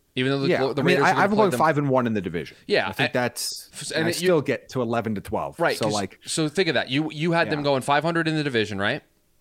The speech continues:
Speaker 1: Or fi-, I'm sorry, you
Speaker 2: No,
Speaker 1: had them going
Speaker 2: five and one.
Speaker 1: five and one in the division. So that's five.
Speaker 2: Yeah.
Speaker 1: If you say they're gonna beat the, the, the Bears and the Lions at home, right? I'd feel pretty good about that. That gets them to seven.
Speaker 2: Yep.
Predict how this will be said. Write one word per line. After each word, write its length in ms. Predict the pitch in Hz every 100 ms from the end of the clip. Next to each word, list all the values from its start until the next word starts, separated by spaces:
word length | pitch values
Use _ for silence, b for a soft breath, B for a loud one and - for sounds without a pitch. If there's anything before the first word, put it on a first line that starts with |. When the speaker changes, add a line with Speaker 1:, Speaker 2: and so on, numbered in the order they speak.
| _
Speaker 1:
Or 60 | 131
fi-, 180 | 160 180
I'm 80 |
sorry, 160 | 160 151
you 60 | 147
Speaker 2:
No, 80 | 147
Speaker 1:
had 40 |
them 60 | 151
going 140 | 151
Speaker 2:
five 0 |
and 40 | 113
one. 120 | 170
Speaker 1:
five 140 | 180
and 120 | 170
one 180 | 165 160
in 60 | 139
the 80 | 127
division. 360 | 123 107 95
So 100 | 95
that's 140 | 131 -
five. 400 | 202 151 92 90
Speaker 2:
Yeah. 120 | - - b b b b b
Speaker 1:
If 240 | 156 160 156
you 100 | 165
say 220 | 190 170
they're 100 | 151
gonna 180 | 147 160
beat 300 | 147 143 120
the, 120 | 131
the, 260 | 127 131
the 180 | 120 113
Bears 320 | 117 147 190 165
and 80 |
the 80 | 175
Lions 400 | 143 135 135 127
at 120 | 123
home, 380 | - 98 90 156 -
right? 200 | 104 117
I'd 140 | 117 113
feel 100 | 135
pretty 200 | 123 123
good 140 | 139
about 200 | 135 139
that. 160 | 104 95
That 160 | 113
gets 140 | 143 135
them 100 | 127
to 60 |
seven. 400 | 104 - 135 101
Speaker 2:
Yep. 80 | 85